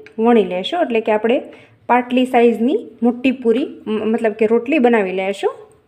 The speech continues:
તો અહીંયા જુઓ, બીજી વખત પણ આ રીતે મોટી રોટલી મેં બનાવી લીધેલી છે અને ત્યાર પછી હવે આ બે મોલ્ડ છે, એમાંથી આપણે આ જે ઢાંકણ છે એ લેવાનું છે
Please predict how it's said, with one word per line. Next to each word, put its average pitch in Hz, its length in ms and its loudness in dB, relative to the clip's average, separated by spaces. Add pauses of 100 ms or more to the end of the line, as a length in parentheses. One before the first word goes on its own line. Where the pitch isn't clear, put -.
(920)
તો 285 80 -10
અહીંયા 311 280 -8
જુઓ, 285 240 -4
બીજી 269 320 -2
વખત 294 340 2
પણ 277 120 -2
આ 240 180 -2
રીતે 262 240 -2
મોટી 247 460 0
રોટલી 262 320 0
મેં 240 180 0
બનાવી 269 320 0
લીધેલી 269 360 2
છે 269 240 -2
અને 226 340 2
ત્યાર 254 420 0
પછી 247 220 -2
હવે 220 220 0
આ 202 180 -2
બે 247 260 0
મોલ્ડ 269 380 2
છે, 262 140 -4
એમાંથી 233 360 0
આપણે 220 340 0 (460)
આ 233 100 2
જે 285 180 2
ઢાંકણ 269 360 0
છે 269 160 -2
એ 233 260 0
લેવાનું 277 400 -2
છે 359 220 -8